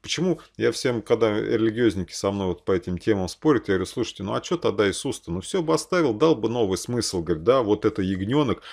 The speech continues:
Какой ещё идеальный образ? Животное, действительно, по плоти и по душе, мы знаем от создания, мы такие же животные, у нас такая же плоть, такая же кровь, у нас даже такая же душа.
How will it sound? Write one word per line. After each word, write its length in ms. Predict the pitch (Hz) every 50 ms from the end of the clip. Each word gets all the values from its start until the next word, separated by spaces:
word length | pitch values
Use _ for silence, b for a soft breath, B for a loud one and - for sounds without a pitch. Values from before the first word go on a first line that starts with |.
| B B
Какой 300 | B 113 107 - 175 180
ещё 220 | 170 156 - - 143
идеальный 460 | 127 113 123 135 131 123 120 117 110
образ? 500 | 113 - 123 110 92 85 82 80 - - B B B B B -
Животное, 720 | 82 - 98 107 110 135 160 160 160 - 107 92 80 73 85
действительно, 640 | 87 85 87 85 - - 135 135 - 113 98 87 80
по 180 | - - 95 85
плоти 560 | - 104 113 127 127 120 - 98 82 73 - _ _ _ _ _ _ _ _ _ _ _ - -
и 60 | - -
по 120 | - 98
душе, 360 | 92 101 95 - - 127 135 127
мы 120 | 110 95
знаем 280 | 85 95 104 101 98 92
от 100 | 87 -
создания, 580 | 107 101 90 101 117 131 131 120 107 95 90 B B B B B B B B B B
мы 160 | 104 113 123
такие 320 | 110 139 131 - - 135
же 140 | 107 101 104
животные, 540 | 92 104 127 131 117 90 78 - - 82 82
у 20 | 92
нас 160 | 107 107 -
такая 340 | - - 120 - - 107 90
же 140 | 85 87 90
плоть, 340 | - - 123 139 143 - -
такая 320 | - 92 - - 95 90 82
же 140 | 80 87
кровь, 380 | 85 - 110 127 139 127 - - -
у 40 | 90
нас 140 | 92 92
даже 200 | 87 95 90 -
такая 320 | - 101 95 - 127 123 110
же 100 | - 98
душа. 480 | 90 90 107 101 - - 95 80 69